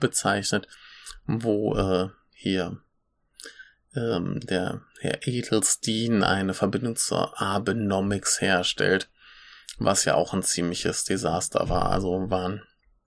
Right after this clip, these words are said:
so ein, so eine Ansammlung von, äh, Wirtschaftsreformen, die, um halt die Wirtschaft anzukurbeln, die aber wohl langfristig überhaupt nichts gebracht haben.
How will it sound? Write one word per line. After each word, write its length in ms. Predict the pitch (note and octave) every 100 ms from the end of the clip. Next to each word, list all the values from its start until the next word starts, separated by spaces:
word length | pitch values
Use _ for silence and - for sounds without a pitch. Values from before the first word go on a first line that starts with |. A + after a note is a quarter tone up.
| -
so 140 | - G#2
ein, 200 | G2 F2+ _ _ _ _ _ _
so 100 | C3+
eine 320 | B2+ A#2+ A#2 A2+
Ansammlung 560 | B2 A#2 A2+ A2 G#2+
von, 400 | - - F#2 F#2
äh, 300 | G#2 A2+ A2+ A2+ _ _ - -
Wirtschaftsreformen, 1200 | B2+ A2+ G#2+ - - - - G2+ - F#2 F#2 F#2+
die, 200 | - -
um 360 | - - F#2+ F#2+
halt 180 | F2+ -
die 80 |
Wirtschaft 340 | A#2 G2 - -
anzukurbeln, 640 | F#2+ - - F#2+ - - - - -
die 160 | G#2+ E2+
aber 220 | F#2 G2
wohl 120 | G2+
langfristig 760 | F2 F#2 - F#2+ - - F#2 -
überhaupt 640 | - F#2 G2 G2 - -
nichts 540 | A#2 A2 - - - _ _ _ - - _ -
gebracht 1400 | A#2+ B2 A2+ B2+ - _ _ D#3+ - G#2 F#2 - -
haben. 440 | - D#2 E2 -